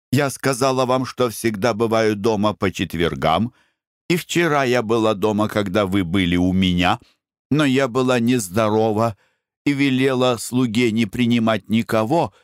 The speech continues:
не думая, как много потеряю я. Конечно, я не поддалась бы глупой головной боли, если б думала, что ваша светлость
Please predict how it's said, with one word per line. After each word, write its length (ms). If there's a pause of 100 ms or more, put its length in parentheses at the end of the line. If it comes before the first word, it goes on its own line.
(520)
не 220
думая, 500
как 260
много 440
потеряю 800
я. 280 (680)
Конечно, 560
я 280
не 140
поддалась 760
бы 180
глупой 480
головной 640
боли, 560 (320)
если 340
б 80
думала, 460
что 240
ваша 280
светлость 800